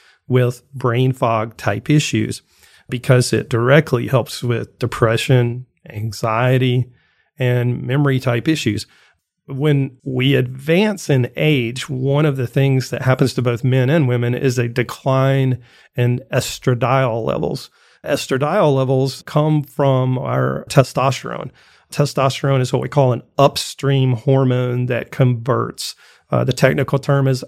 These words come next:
aromatize. It converts or aromatizes into estrogen. So if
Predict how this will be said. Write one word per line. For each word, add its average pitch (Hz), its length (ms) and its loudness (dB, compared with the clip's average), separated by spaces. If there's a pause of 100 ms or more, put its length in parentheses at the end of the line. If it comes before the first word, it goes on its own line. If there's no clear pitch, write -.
aromatize. 117 840 0 (280)
It 127 140 2
converts 131 580 -2
or 123 160 -2
aromatizes 131 840 0
into 143 340 2
estrogen. 120 640 0 (340)
So 147 280 0
if 139 280 -4